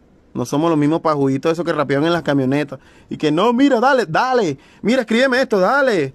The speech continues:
Mira, haz esto, dale. No, ya no somos esos, niños. No somos los mismos.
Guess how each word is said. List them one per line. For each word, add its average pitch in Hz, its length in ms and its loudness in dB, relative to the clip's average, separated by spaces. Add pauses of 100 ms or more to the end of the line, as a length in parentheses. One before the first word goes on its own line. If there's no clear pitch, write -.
(120)
Mira, 233 300 2
haz 233 260 0
esto, 233 240 0
dale. 240 280 0
No, 170 360 0
ya 175 160 0
no 156 140 0
somos 160 340 0
esos, 214 260 0
niños. 196 300 2 (880)
No 147 220 0
somos 190 500 0
los 214 200 -2
mismos. 131 760 -2